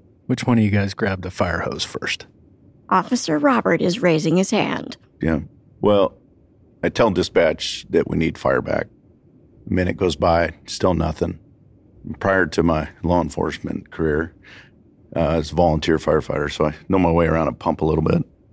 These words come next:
Speaker 3: So I went over to the pump and I figured out what hose line that they had pulled out.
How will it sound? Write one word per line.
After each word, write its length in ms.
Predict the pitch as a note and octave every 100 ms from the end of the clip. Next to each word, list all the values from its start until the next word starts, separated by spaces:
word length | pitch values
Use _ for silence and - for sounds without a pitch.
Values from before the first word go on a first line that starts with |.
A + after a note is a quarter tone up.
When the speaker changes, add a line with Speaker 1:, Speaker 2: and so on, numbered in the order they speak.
| _ -
Speaker 3:
So 160 | -
I 40 | F2+
went 160 | E2
over 140 | E2 D#2+
to 60 |
the 60 | D#2
pump 320 | F2+ D#2+ -
and 120 | D#2
I 100 | D#2+
figured 280 | E2 F#2 E2+
out 140 | E2+ -
what 180 | -
hose 300 | E2+ F2 D#2+
line 200 | - D#2+
that 120 | D2+ D2+
they 100 | E2
had 200 | D#2 -
pulled 220 | F2+ E2+
out. 320 | F2 D2+ -